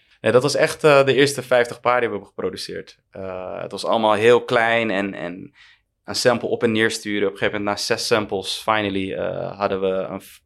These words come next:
een soort van final product. En toen hebben we er vijftig geproduceerd en die waren best wel snel weg. En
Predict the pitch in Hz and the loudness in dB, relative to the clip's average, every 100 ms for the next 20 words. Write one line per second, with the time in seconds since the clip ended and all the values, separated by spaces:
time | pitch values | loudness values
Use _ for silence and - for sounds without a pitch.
0 | - 101 98 - 95 92 - 101 98 98 | -20 -12 -12 -8 -8 -8 -2 -2 -2 0
1 | 107 120 135 - _ - - - - 101 | 2 2 0 -10 _ -20 -20 -20 -12 -10
2 | 110 104 95 95 98 98 - 98 95 - | -4 -2 -2 -2 0 0 -2 -6 -6 -6
3 | 107 113 - 95 95 95 98 95 101 101 | -6 -6 -8 -10 -8 -4 -4 -2 -2 -4
4 | - 92 95 92 - - - 95 92 | -6 -4 0 -2 -2 -16 -14 -14 -14